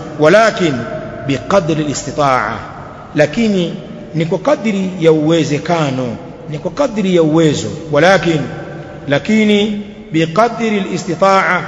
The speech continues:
hiyo da'wa ni kwa kadri ya uwezekano, kwa kadri ya uwezo wako, ukhti, eh? "Fad-da'watu takunu bil kalima at-tayyiba," da'wa inakuwa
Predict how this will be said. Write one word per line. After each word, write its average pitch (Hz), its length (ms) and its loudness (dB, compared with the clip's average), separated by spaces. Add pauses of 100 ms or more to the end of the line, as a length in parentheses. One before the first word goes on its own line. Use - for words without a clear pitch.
(360)
hiyo 190 240 2
da'wa 220 440 4
ni 196 100 -2
kwa 185 140 -2
kadri 214 480 0
ya 185 60 4
uwezekano, 190 1040 2 (400)
kwa 247 80 -2
kadri 277 380 0
ya 220 80 8
uwezo 202 280 4
wako, 185 320 4
ukhti, 175 240 0
eh? 196 220 4 (1600)
"Fad-da'watu 233 840 4 (1000)
takunu 226 460 0
bil 220 220 -4
kalima 226 560 2
at-tayyiba," 208 800 0 (720)
da'wa 233 540 4 (540)
inakuwa 226 800 4